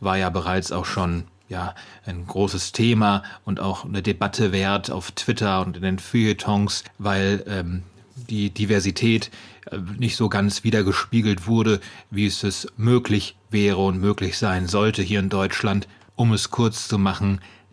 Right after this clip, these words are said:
die gesamte Nominiertenliste ist mal wieder allzu weiß. Aber darum soll es hier nicht gehen. Ich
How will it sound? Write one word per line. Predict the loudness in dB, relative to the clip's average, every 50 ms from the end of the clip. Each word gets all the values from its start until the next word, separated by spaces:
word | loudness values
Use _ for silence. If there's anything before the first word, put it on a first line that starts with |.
| _ -4
die | 0
gesamte | 0 0 2 2 2 2 2 2 2 0
Nominiertenliste | 2 2 2 2 2 2 2 2 0 0 -2 -2 -2 -2 0 -2 -2 -4 -4 -2 -2 -2 -2 -4 -12 -16 -8
ist | -4 -2 -2 -2 0
mal | 0 0 0 0
wieder | 0 0 0 0
allzu | 0 -2 -2 -2 -4 -2 -2 0
weiß. | 0 0 0 0 -2 -4 -6 -6 -6 -8 _ -20 -20 _
Aber | _ -6 -2 -2 0
darum | 0 0 0 2 2 2 2 2 0 -4 -16 -14 -8
soll | -2 0 2 2
es | 2 2
hier | 2 2 2 4
nicht | 4 2 0 -2 -2
gehen. | 2 4 4 4 4 4
Ich | 2 0 -4